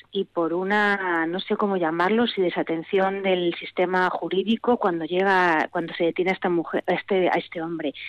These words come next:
Pensar que hay una mujer que consigue escapar por una ventana, que llega a un hospital encadenada de cuello a manos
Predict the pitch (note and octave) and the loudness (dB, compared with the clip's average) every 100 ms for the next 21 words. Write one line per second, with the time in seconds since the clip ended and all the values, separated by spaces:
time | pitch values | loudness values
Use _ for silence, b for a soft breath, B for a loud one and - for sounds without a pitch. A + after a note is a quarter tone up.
0 | B B - F#3+ - B3 G#3 - B B | B B 0 0 2 2 2 -2 B B
1 | - G#3 A#3+ C4+ B3 - B3 C4+ G#3 F3+ | 0 2 4 4 2 2 0 0 -2 0
2 | A3+ A#3+ A3+ A3 A3+ - G3+ A3 F#3+ E3+ | 0 2 2 0 0 0 0 0 -2 0
3 | F3+ E3+ D#3+ F3+ F#3+ G#3 A#3+ - G3+ G#3 | 0 0 -4 -4 0 2 0 0 -2 0
4 | A#3 - G3 - A3 A3+ F#3 E3 E3 F3+ | -2 0 0 2 2 2 -2 -4 -2 0
5 | G#3 A#3+ F#3+ F3 G#3 G#3 A#3 E3+ F3 G3 | 2 2 0 0 2 2 2 2 0 2
6 | A#3+ D4 | 2 0